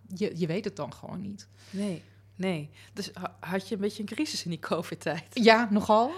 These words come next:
Speaker 1: nogal. Die samenviel met een verbroken relatie. En, eh, dus het was, eh, en, en veertig worden was ook een soort midlife ding.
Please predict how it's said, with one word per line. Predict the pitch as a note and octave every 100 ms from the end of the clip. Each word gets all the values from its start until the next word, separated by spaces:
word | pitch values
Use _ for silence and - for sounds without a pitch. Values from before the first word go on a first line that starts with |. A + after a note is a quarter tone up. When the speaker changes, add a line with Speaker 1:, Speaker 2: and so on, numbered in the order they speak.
| E4
Speaker 1:
nogal. | G#3+ - F#3+ A#3 D4+ G3+
Die | G3+
samenviel | - G3 A3 G#3 - G3 F#3 F3
met | F3+ E3+ - -
een | E3+
verbroken | - E3 E3 F3 E3+ E3
relatie. | D#3+ F#3 G#3 G#3+ - - G3 F#3 F3+ F#3 -
En, | D#3 D3+ E3+ F#3
eh, | D#3+ - -
dus | E3
het | F3+ F3
was, | F#3 - F3+
eh, | D#3+ E3 -
en, | E3 E3+
en | E3+
veertig | - F#3+ G3+ G#3
worden | - F#3 F#3 G3+
was | D#3 -
ook | E3 -
een |
soort | - -
midlife | E3 E3+ F#3+ F3 F3 -
ding. | F3 F#3